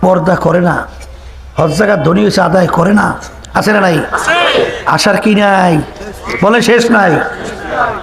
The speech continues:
আমার এখন মনে আছে চরমোনাই, আমি যখন দুই হাজার তিন সালে চেয়ারম্যান ছিলাম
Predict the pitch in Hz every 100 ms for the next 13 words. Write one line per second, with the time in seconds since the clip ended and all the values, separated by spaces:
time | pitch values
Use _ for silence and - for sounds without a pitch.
0 | - - - 160 175 170 185 170 165 151
1 | 135 - - - - - - 160 156 147
2 | 135 120 - - - - - - - -
3 | - - - - - - - 170 185 190
4 | 185 190 196 196 202 196 208 202 180 196
5 | 180 190 190 185 160 - 135 -